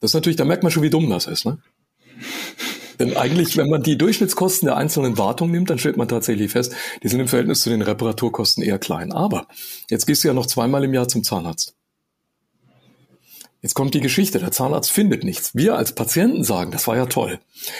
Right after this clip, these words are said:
Er hat überhaupt nicht gebohrt." Aber eigentlich ist es Unsinn. Denn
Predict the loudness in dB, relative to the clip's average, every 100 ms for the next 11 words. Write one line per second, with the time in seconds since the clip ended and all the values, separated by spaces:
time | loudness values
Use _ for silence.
0 | -12 -4 0 2 2 2 0 0 -2 0
1 | -2 -2 -4 -4 2 4 4 2 0 -2
2 | -4 -6 -10 -14 _ -16 -12 -12 -4 -2
3 | -2